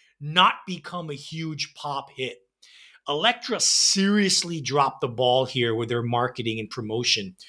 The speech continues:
Or maybe they just didn't bribe enough radio stations. Who knows?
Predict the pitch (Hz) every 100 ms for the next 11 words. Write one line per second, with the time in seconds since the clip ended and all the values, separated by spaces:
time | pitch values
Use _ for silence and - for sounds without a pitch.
0 | - - - 196 196 254 269 269 247 240
1 | 185 151 208 175 139 143 156 170 151 151
2 | 147 143 147 151 127 113 - 113 107 -
3 | 95 - 170 160 131 95 - -